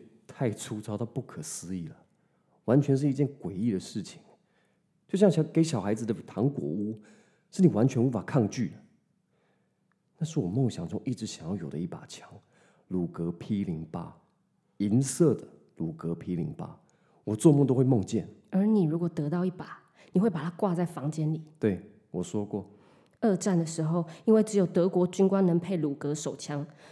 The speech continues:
Speaker 2: 所以美国大兵都喜欢抢P零八当作战利品。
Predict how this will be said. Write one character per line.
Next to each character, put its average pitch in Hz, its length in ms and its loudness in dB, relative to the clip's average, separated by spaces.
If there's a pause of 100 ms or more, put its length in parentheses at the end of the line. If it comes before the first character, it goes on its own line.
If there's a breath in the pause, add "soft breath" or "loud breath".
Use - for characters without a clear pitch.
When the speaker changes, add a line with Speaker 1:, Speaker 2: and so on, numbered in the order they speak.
Speaker 2:
所 - 180 2
以 262 60 10
美 208 200 8
国 170 200 2
大 196 180 -2
兵 190 220 6
都 196 140 2
喜 196 160 -4
欢 156 120 2
抢 170 180 -4
P - 260 -4
零 160 200 4
八 165 180 -2
当 160 160 -2
作 165 120 -2
战 156 240 0
利 156 120 2
品。 - 200 -8